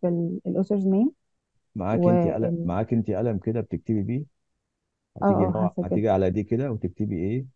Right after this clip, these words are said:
Speaker 2: reference. انا بكتبها لك اهو. ظاهرة عندك؟
Speaker 1: تمام.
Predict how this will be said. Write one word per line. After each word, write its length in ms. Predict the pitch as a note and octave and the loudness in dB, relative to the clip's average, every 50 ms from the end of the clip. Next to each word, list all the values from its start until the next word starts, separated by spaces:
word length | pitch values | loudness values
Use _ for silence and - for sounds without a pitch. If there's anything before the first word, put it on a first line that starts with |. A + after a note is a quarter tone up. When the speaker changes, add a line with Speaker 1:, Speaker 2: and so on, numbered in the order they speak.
| _ _ _ _ _ _ _ _ _ _ _ - | _ _ _ _ _ _ _ _ _ _ _ -6
Speaker 2:
reference. 560 | E2 E2+ E2+ - - C2 B1+ A#1 - - _ _ _ _ _ _ _ _ - G2 | -4 -4 -4 -4 -6 -10 -10 -10 -14 -18 _ _ _ _ _ _ _ _ -14 -10
انا 120 | F2+ F2 | -8 -8
بكتبها 380 | D#2 E2 D#2+ - E2+ D#2+ E2+ F#2 | -6 -8 -6 -6 -4 -4 -4 -4
لك 180 | E2+ - - | -4 -6 -10
اهو. 100 | - - - _ _ _ _ _ _ _ _ - - | -14 -16 -16 _ _ _ _ _ _ _ _ -10 -6
ظاهرة 260 | F2+ F#2 F#2+ F#2+ F#2+ | -4 -2 -2 0 0
عندك؟ 200 | F#2+ G#2 A#2 E3+ | 0 0 0 0
Speaker 1:
تمام. 200 | E3+ E3 E3+ E3+ | -2 -2 -4 -8